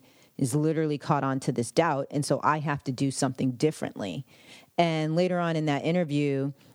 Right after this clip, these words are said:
Maya actually explained that she had mastered doing exactly what we're really gonna be getting into in terms of integrating the use of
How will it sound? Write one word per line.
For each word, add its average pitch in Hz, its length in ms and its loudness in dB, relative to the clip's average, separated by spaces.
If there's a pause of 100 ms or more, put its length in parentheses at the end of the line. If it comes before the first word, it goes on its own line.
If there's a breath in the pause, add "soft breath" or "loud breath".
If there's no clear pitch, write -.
(160 soft breath)
Maya 156 260 2
actually 151 340 0
explained 143 520 0
that 139 520 0
she - 220 0
had 170 100 -2
mastered 160 640 0
doing 156 260 0
exactly 156 440 0
what 143 200 0
we're 147 240 0
really 151 300 0
gonna 147 180 0
be 127 120 -2
getting 139 260 0
into 151 400 0
in 139 120 0
terms 143 300 0
of 127 160 -2 (380 loud breath)
integrating 151 920 0
the 143 280 0
use 143 360 -2
of 139 640 -2